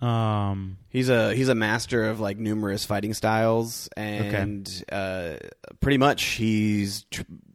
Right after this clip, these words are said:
Speaker 2: trained his whole entire life. He's like a human super soldier. Um, he knows, like, every technique, every, every fighting style, every martial arts, like, everything.
Speaker 1: So he's
Speaker 2: He
Speaker 1: just a beast.
Speaker 2: Yes. Yeah, absolutely.
Speaker 1: Okay.
Speaker 2: Yeah, he can go toe to toe with anybody.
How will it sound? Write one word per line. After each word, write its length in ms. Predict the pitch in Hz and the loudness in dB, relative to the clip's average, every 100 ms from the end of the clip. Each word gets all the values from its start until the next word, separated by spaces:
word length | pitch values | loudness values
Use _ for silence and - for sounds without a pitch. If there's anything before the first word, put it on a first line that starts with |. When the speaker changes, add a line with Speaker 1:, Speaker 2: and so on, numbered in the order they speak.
| - | -2
Speaker 2:
trained 300 | 123 123 123 | 4 4 4
his 100 | 117 | 4
whole 100 | 120 | 2
entire 260 | 113 104 98 | 4 4 4
life. 280 | 98 95 | 2 0
He's 160 | 107 113 | 0 2
like 120 | 117 | 2
a 40 | 107 | 2
human 280 | 117 110 | 0 0
super 200 | 98 107 110 | -2 -4 -4
soldier. 540 | 98 98 95 92 101 - | -4 -4 -4 -6 -10 -8
Um, 460 | 101 101 98 95 | -6 -6 -6 -8
he 160 | 101 107 | -4 -2
knows, 300 | 107 104 104 | 2 2 0
like, 280 | 82 98 98 | -4 -6 -4
every 200 | 107 107 | -2 0
technique, 520 | 110 101 101 98 - | -2 -4 -6 -8 -8
every, 420 | - 107 107 101 - - - - - | -6 -2 -2 -4 -8 -18 -20 -10 0
every 180 | 117 120 | 2 6
fighting 280 | 123 117 | 6 4
style, 320 | 98 101 98 101 | 2 -2 0 2
every 160 | 139 | 4
martial 320 | 127 117 113 | 4 2 0
arts, 200 | 98 71 110 | -4 -4 -4
like, 100 | 104 | 0
everything. 420 | 123 117 73 - | 0 0 -4 -10
Speaker 1:
So 100 | - | -2
he's 100 | 120 | 2
Speaker 2:
He 60 | 117 | 4
Speaker 1:
just 100 | 117 | 4
a 60 | |
beast. 420 | 101 127 95 - - | 4 4 2 -4 -2
Speaker 2:
Yes. 560 | 104 - - - - _ - | -2 -2 -6 -8 -12 _ -10
Yeah, 160 | - 87 | -6 -2
absolutely. 520 | 107 113 104 117 101 | 0 2 4 4 2
Speaker 1:
Okay. 100 | 92 | -2
Speaker 2:
Yeah, 80 | 95 | -4
he 60 | 92 | -2
can 100 | 117 | 0
go 80 | 104 | 2
toe 160 | 123 | 4
to 60 | 110 | 4
toe 140 | 113 | 4
with 100 | 104 | 2
anybody. 480 | 98 98 95 90 95 | 0 -2 -4 -6 -8